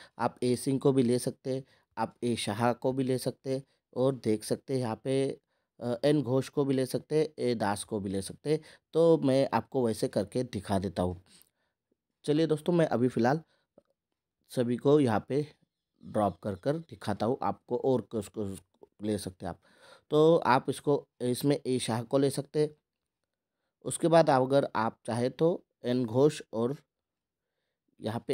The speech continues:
एन घोष तो आ गए हैं और आर ठाकुर को रहने देते हैं या फिर आर ठाकुर की जगह पे भी आप ए दास को भी ले सकते हैं। जैसे कि फिर से आपको दिखा देता हूँ, अ,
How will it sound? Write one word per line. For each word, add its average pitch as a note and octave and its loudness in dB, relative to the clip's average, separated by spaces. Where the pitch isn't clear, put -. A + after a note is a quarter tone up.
एन A#2+ 2
घोष A#2 0
तो B2+ -2
आ A2+ 2
गए A#2+ 0
हैं C3 -2
और C3+ 2
आर A2 4
ठाकुर B2 -2
को C#3 2
रहने A2+ 0
देते A#2 -2
हैं A#2+ -2
या A2 -4
फिर B2 -6
आर A2 0
ठाकुर A#2 -4
की C#3+ 0
जगह A2+ 0
पे B2+ -2
भी C3+ 2
आप A2 0
ए A#2 0
दास G#2 -2
को B2 -6
भी B2 -4
ले A2+ -2
सकते - -10
हैं। A#2+ -4
जैसे G#2+ -6
कि A#2+ -6
फिर G#2 -14
से A#2+ -6
आपको A2+ -6
दिखा A2+ -6
देता A2+ -2
हूँ, C#3 0
अ, A#2 0